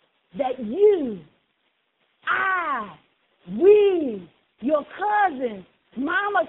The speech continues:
cousins, your friends, your extended friends, all of us have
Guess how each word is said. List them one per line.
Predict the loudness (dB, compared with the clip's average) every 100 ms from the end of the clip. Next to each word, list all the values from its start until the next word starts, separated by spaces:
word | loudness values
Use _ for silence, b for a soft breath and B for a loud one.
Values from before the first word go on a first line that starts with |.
| -4
cousins, | 2 2 4 0 -6 -12 -14 _ _
your | -4 -2 -2 -6
friends, | -6 -4 -2 -4 -6
your | -8 -6
extended | -8 -12 -12 -8 -6 -8 -8
friends, | -6 -6 -6 _ _ 0
all | 4 4 2
of | 0 -2
us | -4 -6 _ _ _ _ _ _ _ _ _ _ _ _ _ _ _ _ _ _ _ _ _ _ _ _ _ _ _ _
have | -12 -10 -10 -12